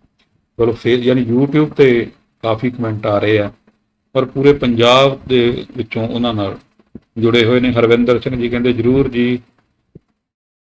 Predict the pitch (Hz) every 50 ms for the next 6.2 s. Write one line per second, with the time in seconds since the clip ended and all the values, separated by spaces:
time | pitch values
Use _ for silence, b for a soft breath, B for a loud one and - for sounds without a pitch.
0 | _ - - 131 120 - - - - - - - - _ - - 127 110 - -
1 | - 117 110 107 101 98 101 - 120 120 120 120 123 - 135 127 113 120 123 127
2 | - - 131 127 127 131 - 127 123 131 131 127 - _ _ _ _ _ _ _
3 | _ _ _ _ _ - 123 123 113 110 117 127 127 120 117 110 113 - _ _
4 | _ _ _ - 120 113 117 117 - - 120 113 117 123 123 120 113 107 107 107
5 | 113 117 110 - - - - 113 107 107 110 107 107 104 104 104 104 101 - -
6 | 107 113 117